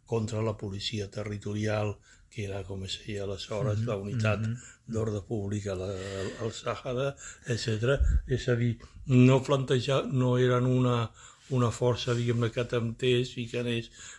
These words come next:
Speaker 1: en contra del, de la dominació marroquina,
Speaker 2: Mhm,
Speaker 1: sinó
Speaker 2: mhm.
Speaker 1: que, que anava en contra, diguem-ne,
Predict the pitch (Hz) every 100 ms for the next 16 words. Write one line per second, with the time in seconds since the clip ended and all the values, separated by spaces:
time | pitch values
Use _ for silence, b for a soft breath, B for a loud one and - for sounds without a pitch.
0 | B 127 113 120 113 120 117 117 113 104
1 | B B B 120 117 120 120 113 107 127
2 | 117 113 113 107 113 110 123 120 - -
3 | 123 113 110 - 110 107 - 107 107 113
4 | 113 98 - 110 117 123 101 107 120